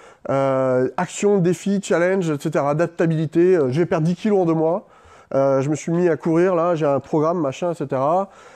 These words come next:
Oh, j'ai fait toutes les ventes tout seul l'année dernière, euh, un truc de fou, euh, c'est un strike, machin. Certains commerciaux, commerciales aussi, euh, on retrouve ce, ce type de langage. Et puis des gens qui sont obsédés par l'action. Dans une réunion, eh ben, on arrête de papoter, là, on y va, on commence, là, il faut qu'on avance, là.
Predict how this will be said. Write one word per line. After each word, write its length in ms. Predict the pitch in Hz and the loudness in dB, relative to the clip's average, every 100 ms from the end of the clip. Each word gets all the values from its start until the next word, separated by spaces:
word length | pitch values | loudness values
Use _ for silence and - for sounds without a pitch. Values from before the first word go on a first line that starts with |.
| - - - - | -20 -20 -12 -4
Oh, 40 | 175 | -2
j'ai 120 | 147 | -2
fait 120 | 147 | -4
toutes 200 | 185 233 | -4 -2
les 80 | 226 | 0
ventes 240 | 208 202 | 0 -2
tout 120 | - | -4
seul 220 | 208 233 220 | -2 0 0
l'année 160 | 180 | 0
dernière, 320 | 165 190 202 | 0 0 0
euh, 360 | 156 131 117 107 - | 0 -2 -2 -4 -8
un 60 | |
truc 160 | - 147 | -8 -2
de 100 | 180 | -2
fou, 340 | 170 233 190 | -2 -2 0
euh, 280 | 131 117 104 | 2 0 -4
c'est 140 | 110 - | -8 -14
un 40 | |
strike, 380 | 180 - 208 185 | -14 -6 -6 -4
machin. 260 | 156 160 147 - - - - - - | -8 -8 -14 -18 -20 -20 -20 -20 -20
Certains 280 | - 185 214 | -6 -2 0
commerciaux, 560 | 196 185 175 - 196 185 | 0 0 -2 0 2 2
commerciales 440 | 170 147 - 170 | 0 -2 0 -2
aussi, 240 | 147 - 165 | -2 -2 0
euh, 840 | 135 123 120 117 - - - - - | 2 2 0 0 -2 -2 -4 -4 -4
on 100 | 131 | -6
retrouve 260 | - 170 | -4 -4
ce, 200 | 160 143 | -4 -4
ce 120 | 127 131 | -4 -6
type 160 | 143 | -4
de 40 | 139 | 0
langage. 260 | 143 190 208 - - - - | 2 0 -2 -12 -20 -10 -8
Et 80 | |
puis 100 | 127 | -2
des 120 | 170 180 | 0 2
gens 140 | 226 | 2
qui 140 | 196 | -2
sont 240 | 175 202 160 | -4 -4 -4
obsédés 280 | 202 165 226 | -6 -2 -2
par 100 | 196 | 0
l'action. 340 | 190 - 147 127 | -2 -4 -6 -4
Dans 120 | 147 | -2
une 140 | 165 | 0
réunion, 480 | 165 165 170 208 220 - - _ | 2 2 2 2 0 -8 -20 _
eh 60 | - | -4
ben, 80 | 165 | 0
on 80 | 185 | 0
arrête 200 | 190 208 | 0 0
de 40 | |
papoter, 400 | 214 190 175 202 | -2 -4 -4 -2
là, 160 | 196 170 | 0 0
on 280 | 170 185 196 | -2 0 2
y 60 | 196 | 2
va, 80 | |
on 80 | 220 | 2
commence, 320 | 208 202 226 | 0 0 0
là, 140 | 202 202 | 0 -2
il 60 | |
faut 100 | 180 156 | -2 -2
qu'on 120 | 170 | 0
avance, 260 | 185 214 - | 0 -2 -2
là. 480 | 127 131 57 - | -2 -2 -4 -6